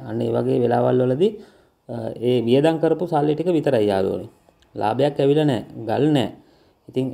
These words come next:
ඒවා මගහරවා ගන්න පුළුවන් මේ වගේ මැෂින් එකක් භාවිතා කරොත්. මීට අමතරව තව ලොකු මේ ප්‍රමාණයේ මැෂින් තියෙනවා. තව තියෙනවා ජී ඊ ආර් තවුසන්ඩ් කියලා මැෂින් එකක්. ඒක නම් ඉතින් ලොකු මිලක් වෙනවා. අ, ඉතින් ඔයාලට, අ,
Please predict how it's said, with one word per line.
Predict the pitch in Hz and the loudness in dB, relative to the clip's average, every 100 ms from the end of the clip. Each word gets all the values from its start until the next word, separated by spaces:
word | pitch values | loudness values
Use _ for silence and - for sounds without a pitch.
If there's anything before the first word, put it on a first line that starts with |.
| - _ | -12 _
ඒවා | 113 143 | 2 2
මගහරවා | 156 131 151 156 156 156 | 0 0 0 2 2 2
ගන්න | 147 147 147 | 0 -2 -2
පුළුවන් | 147 139 175 | -2 0 0
මේ | 190 156 | 0 -2
වගේ | 156 156 | -2 -4
මැෂින් | 175 143 147 | -4 -4 -2
එකක් | 147 180 | -2 0
භාවිතා | 170 147 127 107 | 2 2 2 0
කරොත්. | 98 92 - - _ _ _ 117 | -2 -6 -8 -18 _ _ _ -6
මීට | 117 127 | -2 2
අමතරව | 120 117 147 160 | 2 0 0 0
තව | 156 147 | 2 2
ලොකු | 147 117 160 151 - - | 2 0 -2 -4 -14 -8
මේ | 143 143 139 139 139 131 - _ _ _ - | -4 -2 -4 -4 -4 -8 -12 _ _ _ -4
ප්‍රමාණයේ | 151 143 143 151 | -2 2 2 2
මැෂින් | 135 131 147 | 0 0 -2
තියෙනවා. | 123 147 127 104 170 - - _ _ | 2 2 2 -2 -6 -8 -20 _ _
තව | - 113 | -6 -2
තියෙනවා | 127 135 127 | -2 -2 -2
ජී | 113 143 135 - | 2 2 0 0
ඊ | 139 147 | 2 4
ආර් | 131 135 | 0 0
තවුසන්ඩ් | 131 135 131 135 | -2 -2 -2 -4
කියලා | 131 127 | -2 -4
මැෂින් | 120 120 120 | -4 -4 -6
එකක්. | 110 147 147 | -4 -6 -4
ඒක | 120 | -4
නම් | 120 120 | -2 -4
ඉතින් | 123 131 - | -2 -6 -2
ලොකු | 113 113 139 | -2 2 2
මිලක් | 131 127 123 | 2 0 0
වෙනවා. | 127 127 101 160 - - - _ _ | 0 0 -2 -6 -10 -20 -20 _ _
අ, | 117 110 107 | -8 -6 -6
ඉතින් | 110 143 - 123 | -8 -12 -8 -4
ඔයාලට, | 113 120 127 | 0 0 0
අ, | 139 - - _ _ | -2 -4 -20 _ _